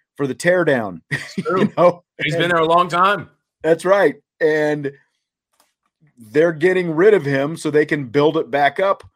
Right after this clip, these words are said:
Speaker 1: once
Speaker 2: Sure.
Speaker 1: again, so they can make, you know, way for these prospects and all this stuff.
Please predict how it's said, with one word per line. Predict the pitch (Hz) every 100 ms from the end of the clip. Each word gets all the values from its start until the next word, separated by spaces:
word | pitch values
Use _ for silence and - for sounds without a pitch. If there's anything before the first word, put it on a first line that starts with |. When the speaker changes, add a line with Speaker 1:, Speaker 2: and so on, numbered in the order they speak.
| _ _ _
Speaker 1:
once | 139 143 110
Speaker 2:
Sure. | 120
Speaker 1:
again, | 117 90
so | 120
they | 135
can | 139 127
make, | 135 151 -
you | 139 139 135 139
know, | 123
way | 123 139 143
for | 139
these | 123
prospects | - 156 175 - 127 120
and | 117
all | 113
this | 110 101
stuff. | - 113 101